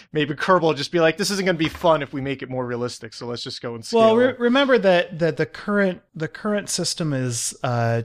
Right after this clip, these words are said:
Speaker 2: tenth the size of our system. So it seems reasonable that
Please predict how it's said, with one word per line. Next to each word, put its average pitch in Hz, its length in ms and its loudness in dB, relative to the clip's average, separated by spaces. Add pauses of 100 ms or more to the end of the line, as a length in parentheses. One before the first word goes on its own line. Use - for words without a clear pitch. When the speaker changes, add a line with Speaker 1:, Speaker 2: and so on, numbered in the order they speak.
(140)
Speaker 2:
tenth 151 520 -4
the 127 220 -4
size 113 840 -2 (100)
of 104 680 -6 (140)
our 123 220 -2
system. - 760 -8
So 131 560 0
it 139 200 -2
seems 180 460 2
reasonable 135 640 0
that 113 240 -6